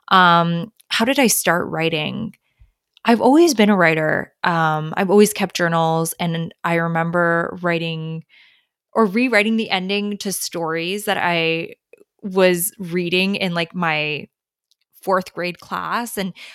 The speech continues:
I think that was the first time, because every time a person reads a book and says, "Hey, I think I could have done this better," you become a writer. That's, that's really where the process starts for you. So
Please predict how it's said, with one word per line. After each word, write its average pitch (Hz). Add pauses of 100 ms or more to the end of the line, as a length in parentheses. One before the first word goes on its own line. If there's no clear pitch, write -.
(100)
I 220
think 269
that 254
was 233
the 220
first 190
time, 175
because 202
every 277 (180)
time 170 (500)
a 202
person 208
reads 180
a 262
book 165 (500)
and 190
says, 180
"Hey, 294
I 247
think 262
I 554
could 381
have 294
done 226
this 202
better," 170 (320)
you 196
become 208
a 165
writer. 107 (180)
That's, 226 (160)
that's 214
really 190
where 165 (120)
the 180
process 165
starts -
for -
you. 92
So 175